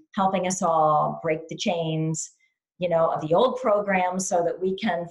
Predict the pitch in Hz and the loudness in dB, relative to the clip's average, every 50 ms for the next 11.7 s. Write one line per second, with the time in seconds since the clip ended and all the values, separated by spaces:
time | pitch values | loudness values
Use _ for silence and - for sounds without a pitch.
0 | - _ - 202 196 202 202 208 202 196 185 170 165 156 151 147 - 156 - _ | -12 _ -2 0 2 2 0 0 -2 -4 -4 -4 -4 -6 -8 -10 -16 -20 -20 _
1 | _ _ 160 175 180 185 180 180 165 165 165 165 - 156 147 151 151 - - 160 | _ _ -4 0 2 4 4 4 2 0 0 -2 -6 -10 -12 -12 -16 -12 -8 -6
2 | 156 151 151 147 - - - - 160 160 156 - - 151 151 - - _ - 156 | -4 -4 -4 -6 -6 -8 -10 -10 -8 -8 -6 -4 -4 -6 -6 -6 -10 _ -12 -12
3 | 131 139 135 135 - - - _ - 156 170 180 190 185 - 160 143 139 139 139 | -12 -10 -14 -14 -14 -16 -18 _ -10 -10 -8 -6 -8 -6 -4 -4 -4 -4 -4 -6
4 | 135 - - - 135 131 127 123 123 107 113 117 - - - - 160 165 156 156 | -10 -14 -14 -12 -10 -10 -8 -8 -8 -8 -10 -10 -14 -16 -12 -10 -8 -4 -4 -2
5 | 151 143 135 160 160 156 165 160 - - 170 160 160 156 - - - - _ _ | -4 -4 -4 -8 -6 -4 -4 -4 -4 -6 -6 -6 -6 -8 -8 -16 -20 -20 _ _
6 | _ _ - 285 269 262 262 254 254 254 262 - - - 160 160 151 151 151 - | _ _ -4 0 4 4 4 4 4 2 0 -2 -4 -8 -8 -8 -6 -6 -8 -8
7 | 156 156 156 147 - _ - - - - 220 214 208 202 202 202 202 - - - | -10 -10 -12 -14 -16 _ -14 -12 -10 -4 -2 0 2 2 0 0 -2 -8 -10 -14
8 | _ 147 147 156 151 - 151 151 147 - - _ _ _ _ _ _ _ - 160 | _ -14 -10 -8 -8 -8 -10 -14 -16 -18 -18 _ _ _ _ _ _ _ -8 -8
9 | 147 139 131 135 - - - 247 247 240 247 240 - - - - _ - 170 - | -8 -8 -10 -12 -14 -8 -4 -2 -2 0 -2 -4 -8 -14 -20 -20 _ -14 -14 -6
10 | - 208 220 214 214 208 190 170 165 160 160 156 151 147 139 123 120 - - - | -2 0 2 4 4 4 2 2 0 -2 -4 -4 -4 -4 -6 -8 -10 -8 -8 -8
11 | - - 170 160 156 143 127 117 110 - - - - - | -6 -4 -4 -4 -4 -6 -8 -10 -12 -14 -16 -18 -18 -20